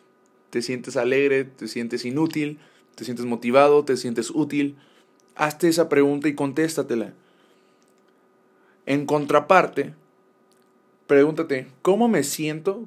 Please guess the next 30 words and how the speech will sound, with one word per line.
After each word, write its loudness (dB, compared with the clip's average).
cuando 4
hago 4
las 2
cosas -2
con -6
flojera?". -4
Pues -6
yo 2
creo 0
que -4
ni -2
las 0
haces, -2
¿no? -6
Si -6
tienes -6
flojera. -6
Pero 2
bueno, 4
suele 0
pasar 0
que -2
a -4
veces -2
hacemos -4
las -4
cosas -8
de -4
mala -4
gana. -6